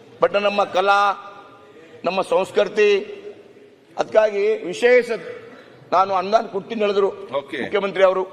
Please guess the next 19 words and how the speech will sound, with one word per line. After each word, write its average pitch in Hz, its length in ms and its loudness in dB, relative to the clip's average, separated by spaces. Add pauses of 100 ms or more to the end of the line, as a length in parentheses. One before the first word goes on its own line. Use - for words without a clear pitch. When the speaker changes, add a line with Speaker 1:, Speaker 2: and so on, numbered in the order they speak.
(760)
Speaker 1:
ಕೊಟ್ಟಿಲ್ಲ. 240 380 0 (1000)
ನಮ್ಮ 180 140 -2
ಆಮೇಲೆ 214 320 0
ತಾಂಡಾನಲ್ಲಿ 214 580 0
ಶಿಶು 202 240 -6
ರೋಡ್ 220 160 6
ಇಲ್ಲ, 196 280 0 (760)
ಡ್ರೈನ್ 214 300 2
ಇಲ್ಲ, 214 160 0 (920)
ಸೇವಾ, 208 380 4
ಸೇವಾಲಾಲ್ 202 440 2
ಭವನ್ 202 260 2
ಆಗ್ತಾ 208 240 0
ಇಲ್ಲ, 202 200 2 (580)
Speaker 2:
ಓಕೆ. 113 160 -12
Speaker 1:
ಬಂಜಾರ 208 340 0
ಭವನ್ 202 240 -2
ಆಗ್ತಾ 208 240 0
ಇಲ್ಲ. 208 180 0